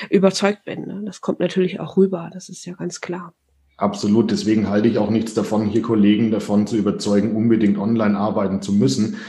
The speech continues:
Speaker 2: weil selbst wenn sie es dann mal machen und sich wirklich krampfhaft überwunden haben, jetzt mal eine Online-Sitzung zu machen, dann werden sie wahrscheinlich so unruhig sein und nervös und hoffentlich geht alles gut, und das macht sie dann natürlich direkt beim Klienten bemerkbar, weil der spürt, dass der andere einfach unsicher ist.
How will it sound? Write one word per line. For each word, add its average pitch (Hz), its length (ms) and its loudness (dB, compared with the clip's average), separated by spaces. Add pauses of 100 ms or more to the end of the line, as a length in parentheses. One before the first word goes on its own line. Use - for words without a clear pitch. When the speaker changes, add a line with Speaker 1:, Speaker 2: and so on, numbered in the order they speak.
(140)
Speaker 2:
weil 98 160 2
selbst 113 380 0
wenn 107 160 0
sie 113 80 2
es - 100 -6
dann 101 160 4
mal 95 140 4
machen 101 340 2
und 92 80 0
sich 92 200 -4
wirklich 98 320 0
krampfhaft 104 600 -2
überwunden 101 720 2
haben, 98 240 0
jetzt 95 200 -2
mal 101 220 0
eine 95 300 -6
Online-Sitzung 113 720 0
zu 104 120 -2
machen, 101 200 2
dann 101 160 4
werden 101 160 2
sie 104 140 -2
wahrscheinlich 98 440 -2
so 117 320 4
unruhig 117 540 2
sein 110 400 -2 (320)
und 113 220 0
nervös 110 540 2
und 104 160 0
hoffentlich 117 460 -2
geht 127 220 -6
alles 117 300 -8
gut, 135 260 4
und 120 840 0
das 104 160 -2
macht 101 180 0
sie - 80 -2
dann 101 140 2
natürlich 104 260 2
direkt 98 320 0
beim 98 220 0
Klienten 101 360 0
bemerkbar, 98 480 2
weil 87 140 0
der 95 200 0
spürt, 120 440 2
dass 170 160 -4
der 185 160 0
andere 160 280 -6
einfach - 280 -10
unsicher - 480 -12
ist. - 500 -12